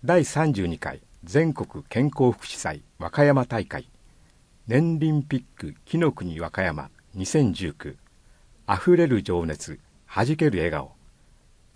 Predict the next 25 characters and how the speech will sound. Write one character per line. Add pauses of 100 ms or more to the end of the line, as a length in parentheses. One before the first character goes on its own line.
(220)
会
期
は (520)
令
和
元
年 (160)
十
一
月
九
日
土
曜
日
か
ら (320)
十
二
日
火
曜
日
ま
で。